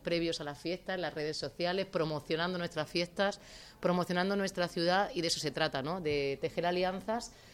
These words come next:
desde el Ayuntamiento de Cartagena, con la Federación y con todas las empresas patrocinadoras que apuestan por las fiestas de carácter internacional de cartagineses y romanos, como el Corte Inglés,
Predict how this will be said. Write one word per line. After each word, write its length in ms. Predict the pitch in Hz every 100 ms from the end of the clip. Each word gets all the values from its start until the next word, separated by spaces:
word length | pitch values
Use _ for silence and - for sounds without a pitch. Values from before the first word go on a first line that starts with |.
| - -
desde 160 | 175
el 80 | 175
Ayuntamiento 520 | 170 160 170 180 185
de 100 | 190
Cartagena, 480 | 185 180 175 190 185
con 100 | 160
la 100 | 156
Federación 720 | 151 151 147 147 202 214 226 -
y 120 | 170
con 240 | 160 156 156
todas 240 | 180 175
las 220 | 175 170
empresas 580 | 165 160 180 185 170 135 - - - -
patrocinadoras 1000 | 175 160 151 - 156 151 180 190 233 - - - -
que 420 | 160 151 143 143
apuestan 520 | 160 143 170 170 185 170
por 140 | 156
las 120 | 147
fiestas 320 | - 160 175
de 80 | 156
carácter 640 | 151 147 156 - 160 156 -
internacional 680 | 190 160 165 160 175 170 180
de 100 | 160
cartagineses 520 | 143 143 151 147 175
y 40 |
romanos, 280 | 165 170 196
como 200 | 196 147
el 80 | 143
Corte 240 | 156 -
Inglés, 220 | 156 170